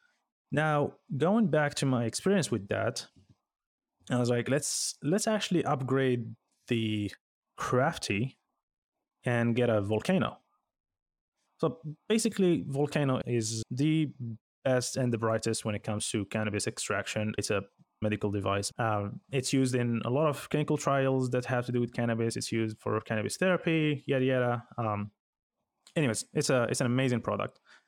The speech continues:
and it's efficient. It's very, very easy on the lungs. The extraction is perfect, but it caps at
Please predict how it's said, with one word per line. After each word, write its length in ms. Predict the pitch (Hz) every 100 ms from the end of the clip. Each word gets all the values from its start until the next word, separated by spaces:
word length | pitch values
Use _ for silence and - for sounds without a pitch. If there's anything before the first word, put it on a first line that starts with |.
| _ _
and 160 | 127 117
it's 160 | 113
efficient. 600 | - - - 165 160 - -
It's 140 | 120
very, 680 | 123 117 143 143 139 135 127 - _ _ _ -
very 260 | 131 139
easy 240 | 139 139 135
on 140 | 135
the 60 | 131
lungs. 640 | 127 127 127 127 117 131
The 100 | 123
extraction 640 | 113 - 135 127 - 127
is 260 | 117 117 110
perfect, 640 | - 135 131 127 120 - - _ _ _ _ _ _ _ _ 107 98
but 360 | - 165 - -
it 160 | 123 -
caps 360 | 135 131 -
at 240 | 123 117